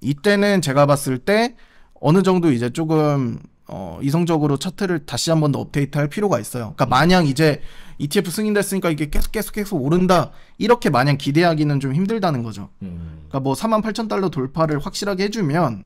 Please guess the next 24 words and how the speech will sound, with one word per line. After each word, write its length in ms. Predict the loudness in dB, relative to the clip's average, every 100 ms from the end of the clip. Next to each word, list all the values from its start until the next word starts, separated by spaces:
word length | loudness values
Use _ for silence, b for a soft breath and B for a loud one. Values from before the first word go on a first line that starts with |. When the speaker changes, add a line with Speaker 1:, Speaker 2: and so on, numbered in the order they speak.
| _
Speaker 1:
더 120 | -2
Speaker 2:
네, 100 | -2
Speaker 1:
크게 140 | 0 2
Speaker 2:
둘다 120 | 2
Speaker 1:
이제, 120 | 4
Speaker 2:
치면, 200 | 4 4
Speaker 1:
어, 120 | 2 2
Speaker 2:
예. 40 |
Speaker 1:
오십 280 | 2 0 0
K 140 | 0 0
이상도 400 | 2 2 0 -2
충분히 420 | -4 -6 -4 -6
쭉쭉쭉 420 | -6 -10 -10 -8 -6
갈 140 | -6
수 140 | -6 -8
있어요. 420 | -6 -6 -6 -10 b
Speaker 2:
지금 280 | -8 -4 -2
오십 240 | -4 -6 -4
K 120 | -4
말씀하시는 580 | -4 -4 -6 -6 -6 -6
분이 220 | -6 -6
Speaker 1:
네. 240 | -6 -8 -10
Speaker 2:
정킴 480 | -8 -8 -6 -6
칠팔님하고 920 | -6 -10 -8 -6 -6 -6 -10 -12 -14